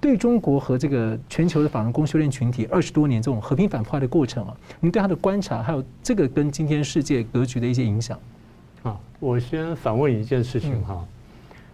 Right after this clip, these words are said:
Speaker 2: 在你印象当中，没有什么准确数字，
Speaker 1: 是。
Speaker 2: 在你印象当中，纳粹当年迫害了多少犹太人？
Speaker 1: 呃，印-，印象是六百万。
Speaker 2: 对。
Speaker 1: 对。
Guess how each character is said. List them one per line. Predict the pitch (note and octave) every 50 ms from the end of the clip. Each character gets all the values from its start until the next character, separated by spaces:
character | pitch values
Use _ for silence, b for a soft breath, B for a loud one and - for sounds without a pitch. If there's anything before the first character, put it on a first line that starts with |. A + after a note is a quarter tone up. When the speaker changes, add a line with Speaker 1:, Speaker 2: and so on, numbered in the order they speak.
| B - -
Speaker 2:
在 | - - F#3 F3+
你 | D#3 A#2+ A2 A#2+
印 | C#3 D3 C#3
象 | A#2+ - C3 A2 G#2+
当 | A2 A2 A2
中， | A2 A#2+ A2+ A2+
没 | A2+ C3 E3
有 | E3+
什 | - - A#2+
么 | A#2+
准 | A#2+ - G#2+ F#2+ F#2+
确 | - B2+
数 | G#2+ - - B2 G#2
字， | G2 - A#2
Speaker 1:
是。 | A2+ D3+ C#3+ A#2+ - -
Speaker 2:
在 | - F#3+ F#3 F3+
你 | C#3+ A2+ A2+
印 | C3+ D3 C3+
象 | B2 C3 A#2
当 | A2 A2+ A2+
中， | A#2 A#2 A#2 A#2 A#2+ A#2+ A#2 - B B B B B B B B B -
纳 | E3 E3+ E3+ D3+
粹 | C3+ - - C#3+ B2+
当 | A#2+ B2+ C#3+ C#3+ C#3+
年 | B2+ A2+ A2+ A2+
迫 | A2+ - - D#3+ C3
害 | - C3
了 | A#2+ A2
多 | G#2 - - A#2 A2
少 | - A2+ G2
犹 | F#2+ F#2 F#2
太 | F#2+ - A#2
人？ | G2+ F#2 F2+ F2 F#2 F#2 B B B B B B B B B B B - - -
Speaker 1:
呃， | C3 B2+ B2+ B2+ B2+
印-， | - G3+ G#3 G3 G#3
印 | F#3+
象 | D#3+ F#3 E3
是 | D3+
六 | D3 F3 F#3 C3
百 | A#2+ G#2 G2
万。 | G#2 B2 A#2 - - -
Speaker 2:
对。 | - A2 G2+ - - - - - - -
Speaker 1:
对。 | - B2+